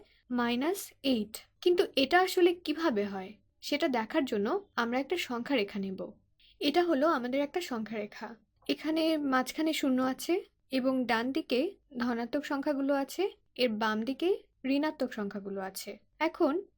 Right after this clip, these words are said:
আমরা সংখ্যা রেখার কোন দিক থেকে কোন দিকে যাব? আমরা বুঝতে পারছি যে আমাদের শুরু করতে হবে মাইনাস সিক্স থেকে। মাইনাস সিক্সের এই ঋণাত্মক চিহ্নটি হলো সিক্সের সহগ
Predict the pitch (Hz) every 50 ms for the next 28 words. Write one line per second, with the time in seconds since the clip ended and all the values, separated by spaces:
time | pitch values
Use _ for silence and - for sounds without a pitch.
0 | _ - - 302 311 339 330 - - 311 302 294 - 330 339 330 - 349 339 294
1 | - - 294 302 302 311 302 339 339 - - 339 - 349 349 349 - 302 330 330
2 | 320 294 269 - 202 196 - 190 - - - - - _ _ - 302 294 294 302
3 | 320 311 254 269 269 - - - 370 - 370 339 - - 285 254 254 240 269 269
4 | 277 277 277 277 302 302 - - 285 277 294 294 - 320 302 - - 311 311 320
5 | 285 320 320 294 254 247 220 214 226 247 285 226 - - - 311 - - - -
6 | 240 220 - 226 226 226 - _ _ _ _ _ - 254 262 269 285 294 311 330
7 | 320 - - 302 285 294 - - 320 262 226 220 220 - 269 262 262 240 240 247
8 | 240 247 269 269 - 330 311 - - - 269 254 262 269 269 - 311 311 285 262
9 | 220 202 202 233 330 403 - _ _ _ - - - 277 294 285 - - - 359
10 | 370 - - - 233 220 226 247